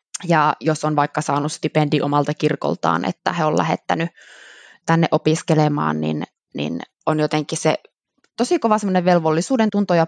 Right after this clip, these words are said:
paine, että täytyy suoriutua hyvin. Ja ehkä se myöskin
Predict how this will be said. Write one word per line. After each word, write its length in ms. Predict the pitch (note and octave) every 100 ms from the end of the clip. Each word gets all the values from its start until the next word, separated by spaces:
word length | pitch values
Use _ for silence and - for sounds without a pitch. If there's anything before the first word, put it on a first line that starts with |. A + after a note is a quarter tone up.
| -
paine, 300 | F3 E3+ E3 -
että 360 | D#3+ - D3 - _ _ _
täytyy 500 | - D#3 - C#3+ C#3+ D3 _ _ _ _ -
suoriutua 600 | - D3+ D3 D3 - C#3+ -
hyvin. 340 | D3 D3 D3+ - F3
Ja 100 | E3+
ehkä 200 | G3 G#3
se 120 | G#3+
myöskin 320 | G3+ -